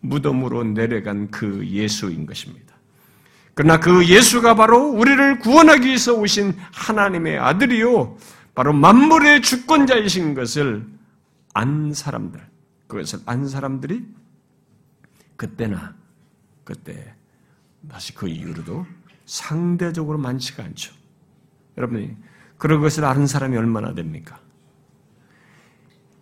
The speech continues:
이사야 오십삼 장 말씀대로 고운 모양도 없고 풍채도 없고 우리가 보기에 흠모할 만한 아름다운 것이 없어서, 왜냐면 우리하고 비슷해 보인 데다가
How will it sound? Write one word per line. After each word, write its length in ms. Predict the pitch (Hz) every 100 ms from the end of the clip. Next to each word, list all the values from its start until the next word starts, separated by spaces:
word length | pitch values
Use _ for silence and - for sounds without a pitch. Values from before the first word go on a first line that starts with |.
| _
이사야 340 | 123 127 135 123
오십삼 500 | 123 123 - 120 120
장 180 | 117
말씀대로 1040 | 110 107 - - 151 113 107 104 107 110 117 - _ _
고운 340 | - 120 139 160
모양도 560 | 151 147 143 147 143
없고 520 | 139 147 - 156 175 - - _ _
풍채도 680 | - 208 214 - 202 196 165
없고 420 | 104 - - - - _ _
우리가 480 | 127 127 123 110 107
보기에 440 | 113 107 107 104
흠모할 800 | 110 107 196 214 220 214 175 180
만한 540 | 170 147 139 143 139 135 - - _ _ _
아름다운 640 | - 127 185 226 202 202 208
것이 300 | 190 - 127
없어서, 400 | - - 113 - - -
왜냐면 520 | 180 262 262 247 208
우리하고 320 | 254 285 277
비슷해 400 | 269 - - 311
보인 180 | 220 208
데다가 380 | 220 196 110